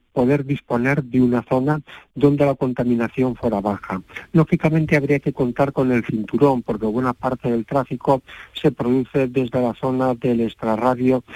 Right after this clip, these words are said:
hacia lo que es el centro urbano. Y luego habría que promover todo lo que serían lo, lo que llamamos sumideros, que serían el arbolado, las zonas verdes, todo eso que viene a contrarrestar las emisiones.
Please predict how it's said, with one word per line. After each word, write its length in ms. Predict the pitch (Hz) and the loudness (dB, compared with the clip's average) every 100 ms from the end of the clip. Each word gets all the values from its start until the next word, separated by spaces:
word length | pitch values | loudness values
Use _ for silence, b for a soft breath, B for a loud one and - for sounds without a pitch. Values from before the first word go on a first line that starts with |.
| B B | B B
hacia 340 | 135 131 - 131 | 0 0 0 2
lo 140 | 120 | 0
que 160 | 104 123 | 0 -4
es 80 | 117 | -2
el 180 | 120 107 | -4 -2
centro 320 | - 120 110 | -2 -2 0
urbano. 600 | 104 101 123 139 110 82 - B B B - | 0 0 0 0 0 -4 -8 B B B 0
Y 80 | |
luego 340 | 123 113 113 123 | 4 4 4 0
habría 300 | 110 113 123 | 0 0 0
que 160 | 135 | -2
promover 540 | 120 131 127 117 127 143 | -4 -4 -2 0 0 -2
todo 260 | - 127 | -2 0
lo 140 | 113 113 | 0 -2
que 120 | - | -6
serían 440 | - 113 120 120 | -6 2 2 4
lo, 400 | 117 117 113 101 - | 2 2 2 -2 -4
lo 140 | 120 107 | -4 0
que 80 | 113 | 0
llamamos 440 | 110 117 117 117 | 2 0 0 -6
sumideros, 600 | - 123 120 120 143 143 B B B | -2 2 4 4 2 -2 B B B
que 140 | _ 135 | _ 0
serían 480 | - 113 120 127 127 | 0 4 4 4 4
el 120 | 123 | 2
arbolado, 600 | 110 101 104 123 127 131 | 0 0 2 2 2 0
las 180 | 120 - | 0 -2
zonas 400 | 123 117 113 113 | -4 -2 0 2
verdes, 460 | 120 117 135 135 B B _ - | 2 2 0 -2 B B _ 0
todo 260 | 135 123 | 2 4
eso 220 | 120 135 | 2 0
que 80 | 123 | 0
viene 240 | 117 123 123 | 2 2 0
a 60 | |
contrarrestar 920 | - 127 120 120 113 107 - - 120 | -2 -2 0 0 0 -4 -4 -2 0
las 220 | 120 110 | 0 -2
emisiones. 640 | 120 104 - 123 113 95 | -2 -2 2 4 4 0